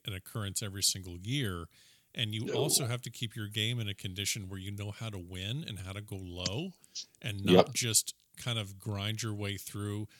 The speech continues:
Speaker 1: Like, I don't see you or any other mid-am in the country for that matter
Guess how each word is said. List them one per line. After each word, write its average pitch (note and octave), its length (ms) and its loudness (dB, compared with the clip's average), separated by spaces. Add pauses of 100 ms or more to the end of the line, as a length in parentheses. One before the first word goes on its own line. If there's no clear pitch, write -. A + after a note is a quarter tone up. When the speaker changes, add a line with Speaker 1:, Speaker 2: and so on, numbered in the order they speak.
(120)
Speaker 1:
Like, A#2+ 240 0
I E3 80 0
don't F#3+ 160 0
see D#3 220 10
you B2 460 0
or G#2+ 120 -4
any B2 240 0
other A2 160 -2
mid-am G2+ 460 0
in F#2 60 -8
the E2+ 60 -10
country - 460 -4
for - 140 -12
that F#2+ 180 -6
matter F2+ 380 -8